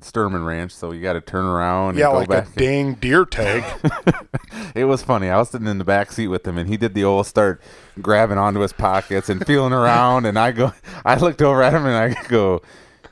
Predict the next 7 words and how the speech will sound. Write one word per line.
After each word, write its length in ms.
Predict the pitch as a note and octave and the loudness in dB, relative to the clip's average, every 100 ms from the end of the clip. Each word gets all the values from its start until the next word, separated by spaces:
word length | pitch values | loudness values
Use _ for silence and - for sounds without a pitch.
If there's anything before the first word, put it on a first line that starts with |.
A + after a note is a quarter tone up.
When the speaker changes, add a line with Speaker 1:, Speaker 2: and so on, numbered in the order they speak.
| _ | _
Speaker 1:
"You 80 | - | -20
forgot 320 | - F#2+ F#2 | -12 0 2
your 100 | G2 | 2
tag, 360 | G2+ F#2+ D#2+ D#2 | -2 0 0 -2
didn't 260 | E2+ D#2+ - | -4 -4 -4
you?" 180 | D2 - _ _ _ _ _ _ _ | -8 -8 _ _ _ _ _ _ _
"Yes." 880 | - D2 D#2 D2+ C#2+ C#2+ D2+ - | -20 -14 -8 -6 -6 -6 -10 -10